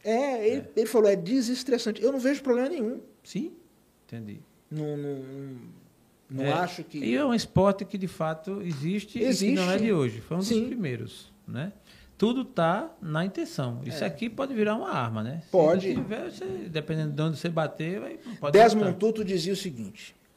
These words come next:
Speaker 1: "A faca pode ser usada pra partir o pão que alimenta o faminto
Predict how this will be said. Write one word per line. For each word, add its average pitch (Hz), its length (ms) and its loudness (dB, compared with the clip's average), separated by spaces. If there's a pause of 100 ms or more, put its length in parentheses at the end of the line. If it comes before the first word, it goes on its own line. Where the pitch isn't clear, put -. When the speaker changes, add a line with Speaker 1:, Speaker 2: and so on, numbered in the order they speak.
(640)
Speaker 1:
"A 165 120 -4
faca - 760 -2 (1040)
pode 156 260 -2
ser - 140 -4
usada 120 600 -6 (1080)
pra 143 160 -4
partir 147 440 -10
o 190 80 -6
pão 127 360 -8 (2000)
que 147 100 -2
alimenta 139 480 -2
o - 20 -14
faminto 131 640 -8